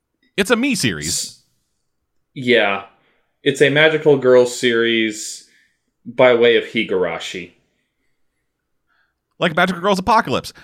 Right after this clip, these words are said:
Speaker 1: but less camp?
Speaker 2: I don't know. It's kinda hard to tell, and this was the debate I was having with Korra when I, after I finished watching it. So,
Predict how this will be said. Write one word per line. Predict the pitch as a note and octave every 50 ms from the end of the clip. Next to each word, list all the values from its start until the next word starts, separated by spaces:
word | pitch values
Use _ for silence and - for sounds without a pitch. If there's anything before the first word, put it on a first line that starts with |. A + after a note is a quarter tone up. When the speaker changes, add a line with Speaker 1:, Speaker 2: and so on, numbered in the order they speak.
| - -
Speaker 1:
but | B2 A#2+ D#3 D#3 D3+ - - _ _ _ _ _ _ _ _ _ _ _ _ _ _ _ _ _ _ _ _ _ _ _ _ _ _ _
less | - F3 D3 C#3+ F3 G3 F#3+ - -
camp? | - - - F3 F#3+ B3+ - - - _ _ _ _ _ _ _ _ _ _ _ _ _ _ _ _ _ _ _ _ _ _ _ _ _ _ _ _ _ _ _ _ _ _ _ _ _ _ -
Speaker 2:
I | - D3+
don't | E3 D#3+ D3+
know. | C#3+ A2 B2+
It's | B2+ - -
kinda | - - - F3 F3 E3+
hard | E3+ D#3+ D3 C#3+ C3+
to | A#2+ -
tell, | - - - B2 A#2 A2 G#2 G#2+
and | G#2+
this | A#2+ B2 -
was | C#3+ B2+ A#2+ A#2+
the | B2
debate | G#2+ A2+ G2+ - A2+ A2 G#2+ F#2+
I | G2
was | G2+ G2 G2 -
having | G#2 G2 G2 G2+ G2 G2
with | F#2+ F#2 - - _ _ _ _
Korra | - - A#2 G#2 G2+ F#2+ F#2 F#2 F2+
when | F2+ F#2 F2+
I, | G2 G2 F#2 - -
after | F#2+ G2 - - G2
I | F2+ F2+
finished | F2+ - F2+ F2+ F2 - -
watching | F2+ F2 E2+ - - F2 E2+
it. | F2 - - - - - - - _ _
So, | - - C#3 C3 C3 B2+ B2 A#2+ -